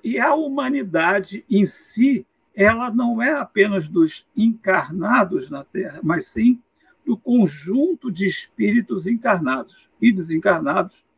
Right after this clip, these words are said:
ligados ao planeta Terra nesse estágio de evolução em que estamos, nessa transição aí de provas e expiações para a regeneração.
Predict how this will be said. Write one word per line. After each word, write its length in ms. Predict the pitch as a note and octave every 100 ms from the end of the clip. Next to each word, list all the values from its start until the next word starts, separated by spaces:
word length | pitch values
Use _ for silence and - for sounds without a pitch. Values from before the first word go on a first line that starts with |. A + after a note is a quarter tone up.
| _ _ -
ligados 680 | A3+ C#4+ F3+ F3 G3 G3 F3+
ao 140 | A3+
planeta 480 | A3+ G3+ E3+ F#3+ A3+
Terra 440 | - F#3+ G#3+ G#3 - _ -
nesse 360 | F#3+ A3+ -
estágio 600 | G#3 - - G#3 C4+ F#3
de 80 | F#3+
evolução 580 | G3 G3 F#3+ - F3+ F3+
em 60 |
que 100 | G3+
estamos, 560 | B3 - F#4+ D4 - _ _ _ _ _ - -
nessa 280 | - E3 -
transição 1040 | F3+ - F#3 A3+ G3 F3+ - - F#3+ G3 F3
aí 280 | D3+ E3+
de 360 | F#3 D3 - - _ _ _
provas 380 | - E3 E3 D#3
e 40 |
expiações 760 | - A3+ F3+ F3+ F#3+ F3 G3 -
para 240 | - F#3
a 20 |
regeneração. 800 | D#3 D#3+ F3+ F3 F#3 - D#3+ -